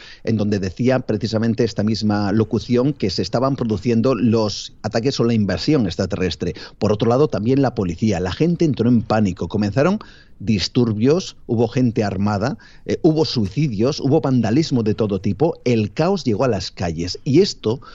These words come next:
provocó que en mitad de esa, eh, locución, a tan solo veinte minu-, veinte minutos de haber empezado,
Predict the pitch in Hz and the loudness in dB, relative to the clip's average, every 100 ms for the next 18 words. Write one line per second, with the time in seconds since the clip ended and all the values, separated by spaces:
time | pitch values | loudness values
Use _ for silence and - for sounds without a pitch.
0 | - - 170 185 131 151 - - 120 110 | -20 -2 2 2 2 0 -2 -2 -2 0
1 | 110 107 101 170 135 - - - 110 98 | -2 -4 -4 -4 -4 -8 -20 -12 -6 -2
2 | 101 98 - 160 - 92 90 - - 95 | -2 -2 -2 -2 0 -2 -2 -6 -8 -4
3 | 90 82 - 107 170 156 117 113 113 160 | -2 -4 0 2 2 0 -2 2 0 0
4 | - 117 113 107 175 160 143 190 156 117 | -2 -4 -2 -2 0 2 2 2 2 0
5 | 98 98 - 107 92 127 165 123 95 120 | 0 -4 -4 -2 0 2 2 2 0 0
6 | 196 208 98 110 110 104 101 110 175 | -2 -2 0 0 0 -2 -2 -4 -4